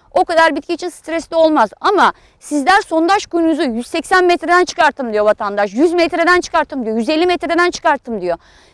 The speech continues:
Siz şu an, e, sondajdaki su-, çıkan suya elinize tuttuğunuz zaman su size ılık gelir. Elinizi üşütmez. Ama siz Haziran, Temmuz aylarında, Haziran ayında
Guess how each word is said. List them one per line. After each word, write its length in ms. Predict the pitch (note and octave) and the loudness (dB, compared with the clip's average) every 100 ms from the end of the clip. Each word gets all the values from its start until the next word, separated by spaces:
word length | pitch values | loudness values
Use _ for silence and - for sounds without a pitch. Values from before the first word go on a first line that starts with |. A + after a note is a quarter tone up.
| _ | _
Siz 560 | - - G4 G4 - _ _ _ _ | -14 -2 0 0 -8 _ _ _ _
şu 260 | - F#4+ | -4 2
an, 260 | F#4+ E4+ D#4 - - | 6 6 4 -4 -6
e, 320 | B3 B3 B3 B3 | 0 4 2 0
sondajdaki 760 | - D4 E4+ F4+ F4+ D4 - | 0 2 4 4 4 2 2
su-, 340 | A4+ - - - | 0 0 -18 -14
çıkan 300 | - G4 G4+ | -2 2 2
suya 240 | - E4+ | 2 0
elinize 560 | C#4+ D4 D#4+ F#4 E4+ G#4+ | 2 2 2 4 4 2
tuttuğunuz 480 | F4+ - F#4 A4 F4 | -2 -6 -4 -2 0
zaman 240 | F4+ G#4+ | 0 0
su 200 | - G#4 | -2 -8
size 260 | - C#4+ G4+ - - | -6 -2 -2 -4 0
ılık 300 | D#4+ G4 - | 2 2 0
gelir. 300 | C#4 G3 F#3 - | -4 -4 -6 -2
Elinizi 340 | C#4 D#4+ E4 | 2 2 0
üşütmez. 580 | D4+ E4+ - C4 G3 - _ _ _ _ | -6 -10 -8 -4 -4 -6 _ _ _ _
Ama 160 | C#4+ A4+ | 0 2
siz 340 | G#4 - F4 - | 0 -4 -6 -2
Haziran, 540 | C4+ C4 D4+ D#4+ G#4 - | 0 2 4 4 2 2
Temmuz 340 | G4 F#4+ G4+ | 0 0 2
aylarında, 480 | F4+ D#4 A#3 G3 F#3 | 4 4 2 -2 -4
Haziran 580 | - A3 B3 D4 D#4+ F4 | -6 -2 2 4 4 4
ayında 500 | D4+ A#3+ G#3+ G3+ F3 | 4 2 0 2 2